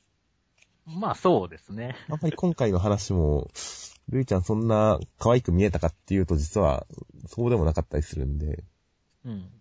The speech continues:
Speaker 1: まあ、水着会だったっていうことですね。
Speaker 2: 水着会ですね。そうですね。
Speaker 1: うん。
Speaker 2: やっぱ最初の一コマが一番良かったですよ。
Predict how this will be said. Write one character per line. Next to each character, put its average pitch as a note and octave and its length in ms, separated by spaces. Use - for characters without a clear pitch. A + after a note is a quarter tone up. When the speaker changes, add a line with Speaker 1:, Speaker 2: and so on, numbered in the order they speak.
Speaker 1:
ま - 100
あ、 - 20
水 B2+ 260
着 C#3+ 100
会 F#2+ 180
だ F#2+ 100
っ - 40
た - 120
っ - 80
て - 80
い - 40
う - 40
こ - 100
と G#2 80
で F#2+ 60
す F#2+ 100
ね。 A2+ 160
Speaker 2:
水 F2 300
着 G#2+ 100
会 E2 140
で C#2+ 100
す - 160
ね。 D2+ 80
そ D#2 160
う - 20
で D#2+ 60
す - 120
ね。 - 300
Speaker 1:
う A2+ 40
ん。 A2 40
Speaker 2:
や G2 60
っ - 20
ぱ G2+ 80
最 F#2 160
初 F#2 120
の G2 60
一 G2 160
コ G#2 80
マ D#2 80
が C#2 80
一 C#2+ 120
番 D#2+ 100
良 D#2+ 80
か D#2 80
っ - 40
た - 80
で - 60
す - 100
よ。 E2 100